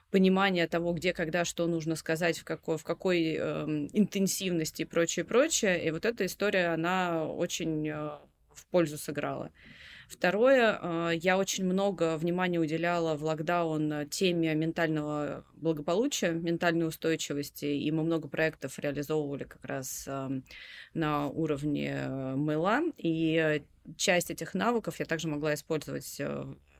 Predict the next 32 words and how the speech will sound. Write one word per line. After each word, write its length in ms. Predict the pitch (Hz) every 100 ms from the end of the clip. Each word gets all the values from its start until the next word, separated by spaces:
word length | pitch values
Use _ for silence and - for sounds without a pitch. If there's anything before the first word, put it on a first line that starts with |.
| 135 - -
в 140 | 135 151
М 100 | 151
Т 200 | 156 147
С 60 |
Digital, 560 | 175 277 240 180 160 156 - - - -
и 200 | 170 160
это 320 | 156 - 185 165
было, 260 | 185 170
опять 260 | 160 175 165
же, 80 | 151
органично, 540 | 151 165 214 269 165
мне 100 | 156
не 80 | 165
нужно 200 | 170 175
было 140 | 165 156
ничего 260 | - 156
выдумывать, 760 | 147 160 254 220 156 147 - -
м, 240 | 139 147 135
было 180 | 156 185
понятно, 920 | - 160 156 180 - 156 143 139 - - -
э, 360 | 85 78 65 58 -
что 300 | - - - 175
можно 280 | 180 185
использовать 640 | 160 247 - 180 185 156 139
здесь 280 | 156 165 151
и 60 |
сейчас. 460 | - 151 143 - -
Мы 100 | 156
точно 260 | 170 175 165
так 180 | 151 143
же 80 | 147
вместе 420 | 147 - -